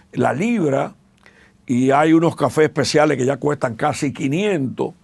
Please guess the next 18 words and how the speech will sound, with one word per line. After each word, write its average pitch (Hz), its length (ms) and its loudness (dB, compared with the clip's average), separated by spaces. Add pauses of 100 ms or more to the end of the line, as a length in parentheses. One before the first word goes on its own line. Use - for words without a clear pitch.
(580)
vemos 196 720 6
a 147 100 2
las 131 160 0
madres 185 440 0
de 127 100 0
la 120 120 -2
República 143 640 -2
Dominicana 123 840 -2 (460)
y 123 80 2
al 131 140 2
pueblo 156 420 2
dominicano 139 640 -2
alejarse 123 680 -2 (320)
de 117 200 2
esa 147 200 0
taza 151 440 0
de 131 120 -2
café 143 560 -2